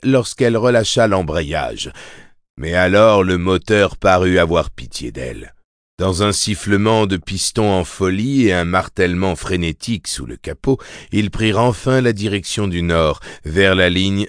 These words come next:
Stoneham-Lovell. « Vous savez où se trouve le chemin du dos de la tortue ? » lui demanda Roland.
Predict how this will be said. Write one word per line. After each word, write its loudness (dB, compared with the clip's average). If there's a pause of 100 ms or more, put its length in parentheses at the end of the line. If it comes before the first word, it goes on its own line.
Stoneham-Lovell. « -2 (920)
Vous -4
savez 2
où 2
se -6
trouve -2
le -2
chemin -2
du -6
dos -4
de -8
la -4
tortue ? » -10 (520)
lui -2
demanda -4
Roland. -8